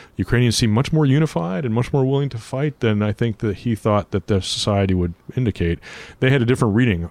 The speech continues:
on the politics of it, I think. And now they're in a situation where they haven't been able to make any inroads militarily. Uh, they did at first, and now they're kind of on the backside of that, and they're,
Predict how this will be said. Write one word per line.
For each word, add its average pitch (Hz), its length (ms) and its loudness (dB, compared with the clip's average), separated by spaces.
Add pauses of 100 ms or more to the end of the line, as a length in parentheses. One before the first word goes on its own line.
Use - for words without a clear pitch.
on 95 200 -4
the 87 80 -6
politics 110 520 -6
of 82 120 -6
it, 80 100 -10
I 87 80 -12
think. 85 340 -10 (120)
And 110 100 2
now 147 400 2 (360)
they're 113 160 2
in 113 60 2
a 104 40 2
situation 113 600 0
where 92 280 2
they 98 220 0
haven't 104 320 0
been 95 120 2
able 98 200 2
to 104 120 0
make 101 260 2
any 95 240 2
inroads 98 460 2
militarily. 107 960 2
Uh, 92 260 0
they 101 120 2
did 107 260 2
at - 140 -4
first, 127 380 0
and 92 100 2
now 98 180 2
they're 90 260 0 (200)
kind 104 160 -2
of 95 80 0
on 92 100 0
the 85 60 -2
backside 92 480 -4
of 82 80 -6
that, 92 200 -2
and 92 120 -2
they're, 87 220 -4